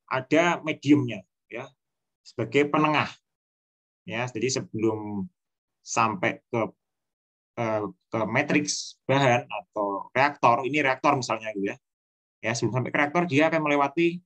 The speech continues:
ini mediumnya ya. Medium ini masing-, macam-macam ya. Bisa solvennya apapun gitu ya. Jadi,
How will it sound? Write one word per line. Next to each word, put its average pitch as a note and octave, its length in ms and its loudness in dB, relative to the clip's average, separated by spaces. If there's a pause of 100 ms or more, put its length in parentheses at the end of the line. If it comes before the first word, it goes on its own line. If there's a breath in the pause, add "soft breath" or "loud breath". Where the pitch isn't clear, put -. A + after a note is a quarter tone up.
(1080)
ini G#2 200 -2
mediumnya A#2 640 0
ya. A2 160 -2
Medium D3+ 400 0
ini G#3 80 0
masing-, F3+ 320 0
macam-macam D#3+ 640 0
ya. D3+ 100 0 (1000)
Bisa A#2+ 800 0 (240)
solvennya A2 1120 -10 (400)
apapun D3 480 4
gitu G#2 160 -4
ya. C#3+ 240 -2
Jadi, B2+ 320 -4